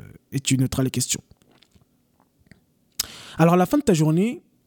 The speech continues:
il faut te poser la question, est-ce que j'éprouve une bonne fatigue ou une mauvaise fatigue ? Qu'est-ce que ça veut dire ?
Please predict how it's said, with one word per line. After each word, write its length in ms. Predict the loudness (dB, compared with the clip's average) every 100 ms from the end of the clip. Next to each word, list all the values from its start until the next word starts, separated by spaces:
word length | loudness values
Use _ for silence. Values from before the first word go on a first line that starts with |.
| -4
il 40 |
faut 120 | -2
te 60 | 2
poser 220 | 2 2
la 80 | 0
question, 400 | 0 -2 0 -2
est-ce 240 | 0 -2 0
que 120 | 0
j'éprouve 920 | 2 -2 -2 -8 0 0 0 -2 -10 -14 _ -20 -2
une 180 | 0 2
bonne 200 | 0 0
fatigue 540 | -2 -4 -4 -4 -6 _ _ _ 0
ou 120 | 2
une 120 | 2
mauvaise 340 | 0 0 -2 -4
fatigue ? 460 | -8 -8 -12 -16 _ _ _ _ _ _ _ _ _ _ _ _ _ _ _ _ _ _ _ -6 -6 -6 -20 -10
Qu'est-ce 180 | -4 -2
que 60 | -2
ça 120 | -2
veut 100 | -6
dire ? 140 | -12